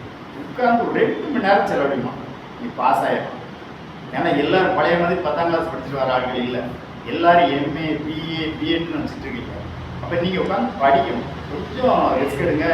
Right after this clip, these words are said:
வேற ஒரு இடத்துக்கு நம்ம இன்னொரு ஆள் சந்திக்கும் போது ஒவ்வொருத்தர் நானே பார்ப்பேன். நான் ஒரு, ஒருத்தரை பார்த்துட்டு ஒரு, ஒரு வருஷம் கழிச்சு பார்க்கும்போது இன்னொரு இடத்துல சந்திக்கும் போது அவங்க வேற ஆளா இருப்பாங்க, கலரா இருப்பாங்க.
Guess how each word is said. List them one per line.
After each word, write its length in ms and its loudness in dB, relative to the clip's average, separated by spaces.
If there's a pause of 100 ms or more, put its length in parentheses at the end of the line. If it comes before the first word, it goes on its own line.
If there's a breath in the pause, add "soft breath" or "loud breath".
(520)
வேற 360 8
ஒரு 340 4
இடத்துக்கு 460 0
நம்ம 220 0
இன்னொரு 300 2
ஆள் 200 8
சந்திக்கும் 400 0
போது 160 0 (440)
ஒவ்வொருத்தர் 540 8
நானே 260 8
பார்ப்பேன். 320 8
நான் 180 8
ஒரு, 300 6
ஒருத்தரை 400 2
பார்த்துட்டு 440 4 (640)
ஒரு, 220 2
ஒரு 140 8
வருஷம் 280 6
கழிச்சு 240 0
பார்க்கும்போது 400 2
இன்னொரு 240 -2
இடத்துல 280 -4
சந்திக்கும் 300 -2
போது 120 2
அவங்க 160 2
வேற 200 8
ஆளா 160 6
இருப்பாங்க, 340 0 (540)
கலரா 340 6
இருப்பாங்க. 360 4